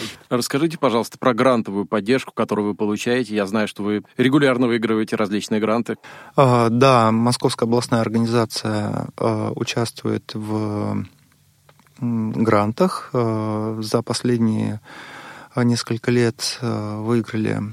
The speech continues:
Speaker 2: м, три гранта, м, на развитие голбола. А, по,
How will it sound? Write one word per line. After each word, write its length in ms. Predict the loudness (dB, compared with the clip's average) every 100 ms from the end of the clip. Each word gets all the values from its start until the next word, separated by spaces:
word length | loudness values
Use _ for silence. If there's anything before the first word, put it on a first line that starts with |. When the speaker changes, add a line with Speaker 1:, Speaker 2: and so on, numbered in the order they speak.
| -10 -4
Speaker 2:
м, 420 | -2 -2 -2 -4 0
три 200 | 2 4
гранта, 800 | 2 2 2 2 4 4 0 -2
м, 520 | -4 -2 -2 0 0
на 280 | 0 0 0
развитие 680 | 0 0 -2 -6 -8 -4 -4
голбола. 640 | -2 -4 0 0 2 -2 -6 -18 -16 -14 -14 -16 -8 0
А, 420 | 2 2 0 -2 _
по, 400 | 0 4 4 4